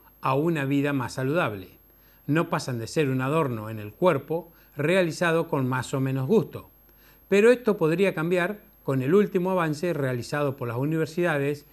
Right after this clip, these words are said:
de Illinois y San Diego. Ambos centros han desarrollado conjuntamente un tatuaje electrónico que, adherido sobre la piel, es capaz de monitorizar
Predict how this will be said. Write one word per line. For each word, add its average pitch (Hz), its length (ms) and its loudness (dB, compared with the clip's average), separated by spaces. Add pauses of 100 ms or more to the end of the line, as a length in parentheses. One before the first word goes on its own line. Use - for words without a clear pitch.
(180)
de 127 140 -6
Illinois 156 720 -2 (160)
y 139 80 -8
San 151 200 -4
Diego. 185 400 -2 (720)
Ambos 165 400 2
centros 175 520 -2
han 165 160 -2
desarrollado 135 680 -2
conjuntamente 147 880 -2 (320)
un 196 160 2
tatuaje 185 400 0
electrónico 165 800 0
que, 147 380 -4 (260)
adherido 135 580 -2
sobre 110 320 -10
la 113 140 -10
piel, 202 380 0 (340)
es 202 140 0
capaz 196 360 -2
de 123 120 -2
monitorizar 175 920 0